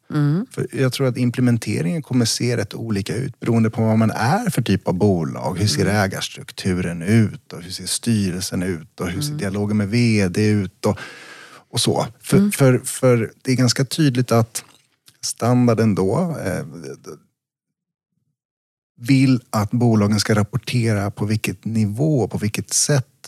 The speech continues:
Speaker 2: styrelsen har kompetens eller tillgång till kompetens
Speaker 1: Mm.
Speaker 2: vad gäller de här frågorna.
Speaker 1: Mm.
Speaker 2: Och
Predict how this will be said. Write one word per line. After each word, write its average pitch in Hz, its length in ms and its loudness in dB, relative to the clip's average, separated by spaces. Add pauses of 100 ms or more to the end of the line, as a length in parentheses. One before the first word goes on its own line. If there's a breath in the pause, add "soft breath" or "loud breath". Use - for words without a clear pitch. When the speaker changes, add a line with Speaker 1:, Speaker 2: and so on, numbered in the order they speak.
(100)
Speaker 2:
styrelsen 98 480 0
har 90 180 0
kompetens 98 720 0
eller 110 220 4
tillgång 107 500 4
till 113 120 2
kompetens 123 640 4
Speaker 1:
Mm. 165 380 2
Speaker 2:
vad 127 100 4
gäller 117 160 6
de 110 140 4
här 113 60 4
frågorna. 123 400 2 (180)
Speaker 1:
Mm. 175 280 0 (460 loud breath)
Speaker 2:
Och - 280 -2